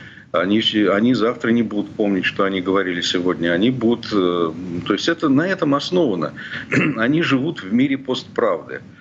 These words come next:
А мир постправды, он требует, чтобы, м, человек не помнил, что он говорит сегодня. Они через пять минут могут говорить прямо противоположные ве-, вещи,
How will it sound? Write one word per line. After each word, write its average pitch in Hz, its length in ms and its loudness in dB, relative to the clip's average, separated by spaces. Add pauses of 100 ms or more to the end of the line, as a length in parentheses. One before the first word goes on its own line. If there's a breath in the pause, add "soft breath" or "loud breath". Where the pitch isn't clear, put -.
(180 loud breath)
А 95 80 2
мир 131 220 2
постправды, 143 720 -2
он 113 160 0
требует, 120 540 0
чтобы, 104 560 0 (220)
м, 104 300 2
человек 127 380 0
не 127 100 4
помнил, 131 420 0
что - 200 -6
он 92 140 0
говорит 90 340 0
сегодня. 80 440 -4 (520 loud breath)
Они 117 200 2
через 127 200 0
пять 135 280 -2
минут 147 240 0
могут 110 280 2
говорить 117 300 0
прямо 123 260 0
противоположные 113 760 0
ве-, 104 140 0
вещи, 101 420 0